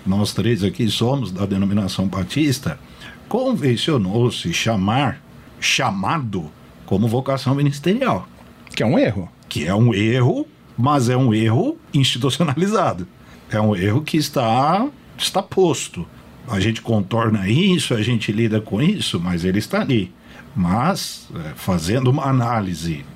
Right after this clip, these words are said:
Speaker 1: textual do Novo Testamento, chamado é pra salvação.
Speaker 2: Então, quando a gente fala de praxis,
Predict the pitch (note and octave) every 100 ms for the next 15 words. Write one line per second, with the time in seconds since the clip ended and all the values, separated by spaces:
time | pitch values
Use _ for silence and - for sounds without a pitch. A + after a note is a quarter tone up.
0 | - - C3+ F#3 - - D3+ A#2+ F#2+ F2
1 | - - - A2+ F3+ G2+ E2 F2+ E2+ F2
2 | C#2+ A2 E3 - - - - - - -
3 | - D3 G#2+ E2+ D#2+ C3 C4 - - -
4 | E2+ A2 C#3+ E3+ D4 - B2+ F#2 - -
5 | - - D3 F#3+ G#3 F3+ D#3+ D3 - C#3
6 | A#2 C3 - F3 A3+ - - F2+ - -